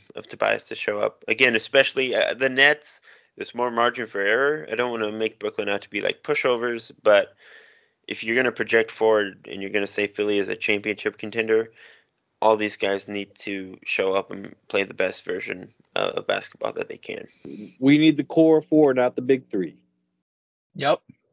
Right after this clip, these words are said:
Speaker 3: absolutely. All right, well, before we close out this segment, let's get, uh, quick predictions. We'll go around the horn. Chris, you first.
Speaker 1: Um, I, I'll go Sixers in five.
Speaker 2: Yeah, I also feel Sixers in five is a safe bet.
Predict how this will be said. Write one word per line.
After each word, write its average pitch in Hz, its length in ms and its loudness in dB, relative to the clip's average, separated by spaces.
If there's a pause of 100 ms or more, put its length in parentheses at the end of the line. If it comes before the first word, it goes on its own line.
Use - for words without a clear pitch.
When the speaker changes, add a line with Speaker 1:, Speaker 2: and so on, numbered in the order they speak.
Speaker 3:
absolutely. 127 640 -6 (140)
All 160 120 6
right, 143 180 2
well, 151 200 4
before 143 240 -2
we 175 120 2
close 151 260 0
out 147 160 4
this 135 160 -12
segment, 131 400 -2
let's 139 220 -6
get, 143 360 2
uh, 127 280 0
quick - 320 -6
predictions. 127 640 -8
We'll 127 100 -18
go 131 120 0
around 123 200 -2
the 117 60 -6
horn. 123 280 -8
Chris, - 280 -4
you - 120 -12
first. - 380 -4 (2500)
Speaker 1:
Um, 131 340 4
I, 120 180 2
I'll 131 240 2
go 143 160 2
Sixers 127 480 -6
in 101 140 -8
five. - 460 -4 (1700)
Speaker 2:
Yeah, 139 320 8
I 135 440 6
also 120 420 2
feel 113 300 0
Sixers 104 500 0
in 98 160 -4
five 104 300 2
is 95 160 -4
a 90 40 -10
safe 101 400 -2
bet. 98 260 0